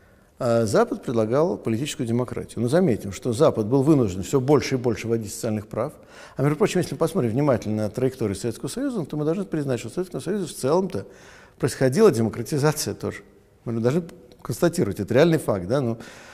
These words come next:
э, все-таки, ну, я принадлежу к человеч-, к поколению, так сказать, людей, э, выросших в,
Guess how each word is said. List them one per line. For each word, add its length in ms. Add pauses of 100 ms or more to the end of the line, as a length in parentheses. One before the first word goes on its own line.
(180)
э, 560
все-таки, 320
ну, 520
я 320
принадлежу 420
к 40
человеч-, 520 (160)
к 320
поколению, 580
так 120
сказать, 160
людей, 380 (420)
э, 640
выросших 600
в, 480